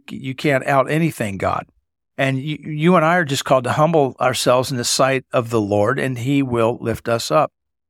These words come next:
And so Christ in that book, in that letter of Philippians,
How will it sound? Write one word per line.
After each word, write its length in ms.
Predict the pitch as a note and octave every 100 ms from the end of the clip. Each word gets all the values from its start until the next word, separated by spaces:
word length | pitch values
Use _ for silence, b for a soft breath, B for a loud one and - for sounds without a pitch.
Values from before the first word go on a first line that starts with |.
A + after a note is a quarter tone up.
| _ _
And 80 | E3
so 120 | G3
Christ 520 | F3+ - C4 C#4 - -
in 320 | E3 D#3+ C#3+ -
that 460 | C#3+ D3 D#3 C3 - _ _ _
book, 500 | D3+ C3+ E3 F3 A2
in 120 | C#3 C3+
that 180 | D3
letter 280 | C#3+ D3 D3+
of 80 | C3
Philippians, 640 | - C#3 C#3+ A#2 G#2+ A2